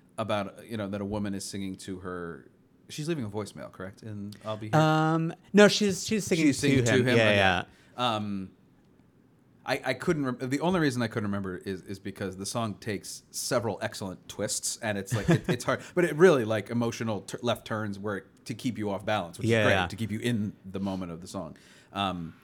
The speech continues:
Speaker 1: but so she, she's talking to, to someone we don't see and accepting his marriage proposal, and you build this story about what her first marriage was like and the tragedy of it.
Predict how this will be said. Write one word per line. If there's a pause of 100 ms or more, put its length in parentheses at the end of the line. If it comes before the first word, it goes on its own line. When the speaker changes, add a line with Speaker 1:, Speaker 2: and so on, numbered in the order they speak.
(460)
Speaker 1:
but
so
she, (120)
she's
talking
to,
to
someone
we
don't
see (100)
and
accepting
his
marriage
proposal,
and (720)
you
build
this
story
about
what
her
first
marriage
was
like (140)
and
the
tragedy
of
it.